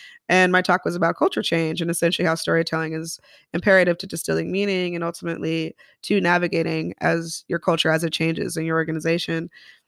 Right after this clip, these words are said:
And at one point, I was kind of talking about how narrative works in the brain, the cognitive neuroscience behind it.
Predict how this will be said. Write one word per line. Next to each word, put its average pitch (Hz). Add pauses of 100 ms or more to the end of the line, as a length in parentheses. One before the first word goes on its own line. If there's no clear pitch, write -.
(140)
And 190
at 175
one 196
point, 175
I 170
was 170 (240)
kind 254
of 214
talking 190
about 165
how 196
narrative 165
works 165
in 160
the 160
brain, 170
the 165
cognitive 175
neuroscience 165
behind 165
it. 156